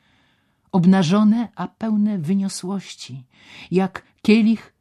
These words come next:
cudnego kwiatu, który ręka od łodygi i ziemi z szaleństwem oddarła. Chwytał w swe oczy to spojrzenie, miłość.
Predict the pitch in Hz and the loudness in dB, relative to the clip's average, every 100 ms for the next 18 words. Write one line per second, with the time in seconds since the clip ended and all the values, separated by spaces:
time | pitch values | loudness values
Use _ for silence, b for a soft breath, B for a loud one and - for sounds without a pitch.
0 | _ - 180 233 214 - 220 240 - 175 | _ -4 2 2 0 -4 -2 -2 -4 -10
1 | - 180 180 202 208 196 180 165 175 180 | -6 -4 -2 0 0 0 -2 0 0 0
2 | 202 185 202 190 190 175 143 196 202 202 | 0 0 -2 -2 -2 -4 0 2 4 2
3 | 202 B B - - 190 185 202 196 - | -2 B B -16 -8 -2 0 0 -2 -6
4 | 185 185 185 160 156 156 143 156 - _ | -6 -6 -6 -8 -8 -10 -12 -16 -18 _
5 | _ _ _ _ _ _ _ _ _ _ | _ _ _ _ _ _ _ _ _ _
6 | _ _ _ _ _ - 185 180 135 135 | _ _ _ _ _ 0 0 0 -8 -12
7 | - - - 156 - 135 127 _ _ _ | -14 -14 -12 -12 -12 -16 -18 _ _ _
8 | - 147 123 - 139 131 143 139 131 127 | -16 -14 -12 -14 -12 -10 -10 -10 -10 -10
9 | 147 127 127 - _ | -10 -10 -18 -20 _